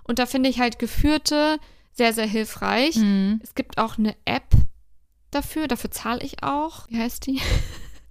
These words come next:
Speaker 2: Ich weiß gar nicht mehr, wie die heißt, aber auf Spotify gibt's auch ganz viele. Ich hab mir jetzt
Speaker 1: Headspace.
Speaker 2: Ja, Headspace, stimmt.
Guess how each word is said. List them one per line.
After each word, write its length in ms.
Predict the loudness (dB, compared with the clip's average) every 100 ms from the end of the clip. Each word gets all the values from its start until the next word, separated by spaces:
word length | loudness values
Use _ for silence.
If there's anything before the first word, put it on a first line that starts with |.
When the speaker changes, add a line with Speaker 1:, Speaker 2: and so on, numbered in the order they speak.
| 2
Speaker 2:
Ich 60 |
weiß 180 | 4 4
gar 120 | 4
nicht 120 | 4 4
mehr, 140 | 4
wie 80 | 4
die 160 | 2
heißt, 300 | 4 4 4
aber 180 | 4 4
auf 80 | 4
Spotify 500 | 2 0 2 2 2
gibt's 220 | 2 0
auch 160 | -2 0
ganz 240 | -2 -2
viele. 480 | -2 -2 0 -2 -4 -8 -8
Ich 80 | 0
hab 160 | 0 2
mir 60 |
jetzt 100 | 2
Speaker 1:
Headspace. 380 | 2 2 2 4
Speaker 2:
Ja, 160 | 4 4
Headspace, 640 | 2 0 -4 -6 -6 -6
stimmt. 500 | -2 0 0 -2 -14